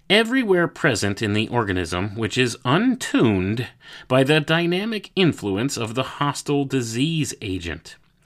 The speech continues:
It is only this vital force, thus untuned, which brings about in the organism the disagreeable sensations and ab-, abnormal functions that we call disease. Being invisible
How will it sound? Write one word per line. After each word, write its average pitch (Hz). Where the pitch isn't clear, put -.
It 135
is 160
only 220
this 180
vital 139
force, 98
thus 101
untuned, 127
which 107
brings 185
about 92
in 104
the 104
organism 87
the 139
disagreeable 139
sensations 107
and 101
ab-, 110
abnormal 156
functions 95
that 104
we 135
call 107
disease. 87
Being 185
invisible 123